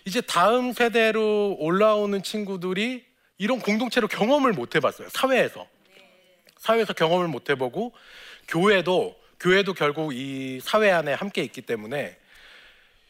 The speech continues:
이게 이제 다 영향을 줍니다. 저희도 뭐 모두 다 이 한국 사회 안에서 살아가는 사람들이기 때문에 이 사회가 공동체성을 잃어버리면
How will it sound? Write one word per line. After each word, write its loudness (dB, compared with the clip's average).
이게 -2
이제 -2
다 0
영향을 2
줍니다. -6
저희도 -2
뭐 -2
모두 -4
다 4
이 -8
한국 -8
사회 2
안에서 -2
살아가는 0
사람들이기 -2
때문에 -6
이 -6
사회가 2
공동체성을 -4
잃어버리면 -2